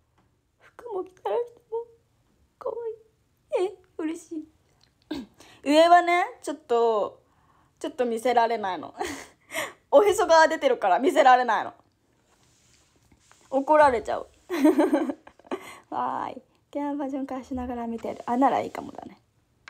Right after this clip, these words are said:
パチッ、パチッ、パチッ、パチッ。なんかめっちゃ今日目ブラウンじゃない？そんなことない。なんと。こんにちは。今日はおへそが出てる。じゃあ、おへそを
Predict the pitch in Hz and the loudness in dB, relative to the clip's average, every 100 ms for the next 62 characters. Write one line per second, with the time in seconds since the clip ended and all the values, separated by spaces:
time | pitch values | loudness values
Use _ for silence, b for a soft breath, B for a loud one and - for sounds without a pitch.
0 | _ _ _ _ - _ _ _ _ _ | _ _ _ _ -20 _ _ _ _ _
1 | _ _ _ _ _ _ _ _ _ 262 | _ _ _ _ _ _ _ _ _ -14
2 | 311 - _ - - - _ 277 - _ | -14 -16 _ -14 -14 -16 _ -16 -16 _
3 | _ - 440 453 b b b 311 359 240 | _ -8 -8 -10 b b b -6 -4 -4
4 | 202 - 294 349 339 302 320 240 269 285 | -6 -8 -8 -4 0 2 0 -4 -2 0
5 | 226 - 202 - 262 277 277 - - _ | -2 -6 -10 -10 -10 -10 -12 -12 -14 _
6 | b b b _ 196 233 226 196 175 143 | b b b _ -10 -10 -8 -6 -4 -6
7 | - _ _ _ _ _ _ _ - - | -10 _ _ _ _ _ _ _ -14 -14
8 | - - - - - _ _ _ b b | -14 -20 -16 -16 -16 _ _ _ b b
9 | b b b b b b _ 254 254 _ | b b b b b b _ -20 -20 _
10 | 269 269 269 269 _ b b b _ 240 | -14 -14 -14 -20 _ b b b _ -2
11 | 220 233 208 240 269 302 302 277 294 277 | 2 4 4 2 2 2 2 2 0 2
12 | 262 359 262 - _ _ _ _ _ _ | 2 2 2 0 _ _ _ _ _ _
13 | _ - - - 240 370 | _ -8 -8 0 4 6